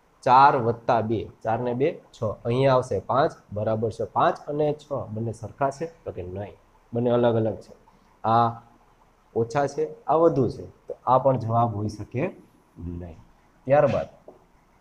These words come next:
ત્રીજો ઓપ્શન શું છે આપણી પાસે? ગુણ્યા,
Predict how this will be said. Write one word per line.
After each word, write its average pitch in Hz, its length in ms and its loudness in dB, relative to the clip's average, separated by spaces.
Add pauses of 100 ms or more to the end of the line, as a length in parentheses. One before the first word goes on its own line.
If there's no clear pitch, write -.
(2000)
ત્રીજો 127 280 0
ઓપ્શન 165 240 -2
શું 113 180 -6
છે 107 120 -8
આપણી 98 140 -8
પાસે? 101 240 -12 (520)
ગુણ્યા, 131 400 0